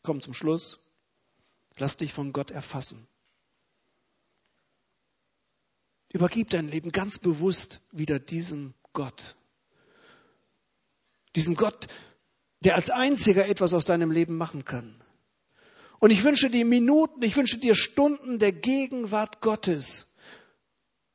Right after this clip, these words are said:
Stunden, die dein Leben umkrempeln. So wie das bei Mose, bei Paulus, und bei vielen anderen gewesen ist, ohne Krampf. Ein Leben in der Kraft Gottes?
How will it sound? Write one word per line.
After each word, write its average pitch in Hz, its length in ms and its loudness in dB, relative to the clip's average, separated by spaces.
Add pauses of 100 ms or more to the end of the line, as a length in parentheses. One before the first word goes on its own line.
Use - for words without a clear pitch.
(400)
Stunden, 269 560 2
die 208 160 0
dein 202 240 2
Leben 226 420 0
umkrempeln. 196 1080 -2 (3000)
So 165 220 0
wie 170 40 2
das 165 180 0
bei 156 140 0
Mose, 180 580 2 (240)
bei 143 140 -2
Paulus, 151 760 -2 (840)
und 156 120 -4
bei 139 120 0
vielen 156 280 0
anderen 147 320 -4
gewesen 139 480 -4
ist, 123 380 -10 (260)
ohne 160 300 -4
Krampf. 117 580 -10 (1300)
Ein 139 160 -8
Leben 156 320 -2
in 143 100 -10
der 135 100 -4
Kraft - 320 -12
Gottes? 202 520 -6